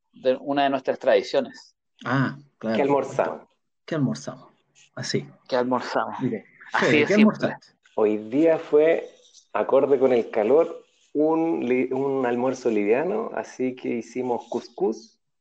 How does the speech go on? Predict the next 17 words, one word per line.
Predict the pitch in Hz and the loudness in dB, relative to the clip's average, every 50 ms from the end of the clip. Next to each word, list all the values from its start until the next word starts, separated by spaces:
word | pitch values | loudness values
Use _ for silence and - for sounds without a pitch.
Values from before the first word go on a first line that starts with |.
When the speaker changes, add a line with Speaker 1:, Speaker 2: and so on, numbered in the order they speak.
| _ _ _ _ _ | _ _ _ _ _
Speaker 3:
y | - 135 135 139 139 | -8 -4 0 2 2
eso | 131 131 131 | 2 2 2
acompañado | 113 123 117 120 - 117 113 117 117 120 120 120 113 110 | 2 2 0 0 0 0 0 0 0 0 0 2 4 6
de | 110 113 117 113 | 6 4 4 0
una | - - 113 113 110 110 110 | -2 -4 -4 -2 -4 -6 -6
hamburguesa | 107 104 107 104 98 104 101 98 90 98 101 101 - - 95 90 87 85 82 82 82 | -6 -6 -6 -2 0 0 0 0 0 0 -2 -2 -2 -6 -10 -8 -8 -8 -8 -8 -8
vegetariana. | - - - 139 - - 160 - - - _ _ _ _ _ _ _ _ | -10 -12 -12 -14 -12 -12 -12 -12 -14 -20 _ _ _ _ _ _ _ _
Y | - 151 | -2 -2
eso | 147 151 - | -2 -2 -4
estuvo | - - - 131 127 127 | -12 -6 -2 0 2 2
liviano, | 123 123 123 120 131 151 - - - - | 2 2 2 4 2 2 2 0 -4 -4
Speaker 2:
Ujú. | - - | -4 -2
Speaker 3:
pero | 78 73 69 69 67 67 65 64 62 - - - _ _ _ _ _ _ - | -2 0 0 0 0 -2 -2 -2 -4 -4 -6 -10 _ _ _ _ _ _ -6
contundente. | - 120 110 - 117 107 127 127 | -4 -4 -4 -2 -4 -4 -4 -4
Speaker 2:
Nosotros, | - - 170 156 - 170 175 180 180 - - _ - | -4 -6 -6 -6 -4 -4 -4 -4 -4 -6 -10 _ -8
nosotros, | 135 127 - - 165 156 156 156 160 160 160 160 156 139 139 - - - 117 | -8 -8 -6 -4 -6 -4 -4 -4 -4 -4 -4 -4 -4 -6 -8 -14 -12 -6 -4
eh, | 110 110 | -4 -4